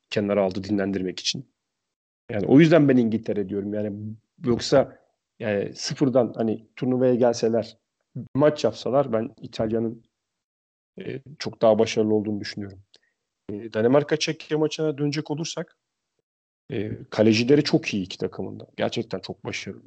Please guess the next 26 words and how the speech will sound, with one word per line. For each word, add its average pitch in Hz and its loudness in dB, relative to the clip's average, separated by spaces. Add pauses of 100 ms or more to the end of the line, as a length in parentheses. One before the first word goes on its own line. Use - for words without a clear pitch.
Zaten 98 -8
Schmeichel'a 92 -4
söyleyecek 95 -6
bir - -20
kelimem 95 -2
yok 135 2
da 90 -2
Çekya'nın 107 -2
kalecisi 101 -4
de - -12
çok - -12
çok - -12
iyi. - -8 (1000)
Hatta 110 2
maç 131 4
öncesi 160 2
o, 101 -4
ben 104 2
biraz 110 2
otoriteleri 110 0
falan 107 -2
baktım 107 -2
hani 92 -10
ne 101 -8
konuşuyorlar - -8
diye. 208 -4